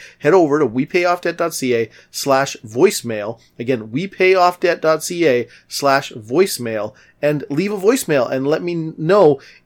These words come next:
Even if, even if all you say is what you think of the podcast, that would be super awesome. You can even use a fake name if you want. I know money is one of those topics that people like to, uh, keep private. So if you'd prefer to use a fake name, please feel free to do that. <laughs>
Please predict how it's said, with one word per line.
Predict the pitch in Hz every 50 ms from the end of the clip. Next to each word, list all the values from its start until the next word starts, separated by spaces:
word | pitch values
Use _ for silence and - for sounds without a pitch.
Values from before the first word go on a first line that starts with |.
| _ _ _ _
Even | - 196 208 226 240 226
if, | 226 208 190
even | - - 196 202 226 220
if | 196
all | - - - 175 185 220 214
you | 220 220
say | - - 196 190 185
is | 196 196 147 117 120
what | 127 151 170
you | 170 160
think | - - 170 170 165
of | 160
the | 156 139
podcast, | - 156 151 151 156 156 165 160 160 156 - - - -
that | 110 107 123 120 117
would | 127 120 110
be | 113 110
super | - - - 135 139 135 143 131
awesome. | 117 117 117 113 - - 95 - - - - - _
You | 190 202
can | 247 226
even | 226 226 220 220
use | 214 214 208
a | 214
fake | 202 - - 220 202 202 202
name | 202 196 196 196 190
if | 185 165 -
you | - 139 135
want. | 127 123 120 113
I | 110 117
know | 127 127
money | 123 127 135 139 147 143 139
is | 139 127 127
one | 131 131
of | 127
those | 127 127 123
topics | - 147 135 127 139 127 -
that | 123 120
people | 131 131 135 127 120
like | 127 135 135 135 -
to, | - 127 123 120 - - - - - _ -
uh, | - 120 113 110 110 110 - -
keep | - - 143 127 -
private. | - 147 147 147 143 127 117 104 101
So | - 120 117
if | 120 120 -
you'd | 123 123 113
prefer | - 123 113 - 151 151
to | 147
use | 151 151 139 131
a |
fake | - - 151 147 147
name, | 147 147 151 160 170 170
please | - 139 131 131 -
feel | - 127
free | 120 - 127 117
to | 113
do | 110 113 110 110
that. | 135 143 165 170 - -
<laughs> | -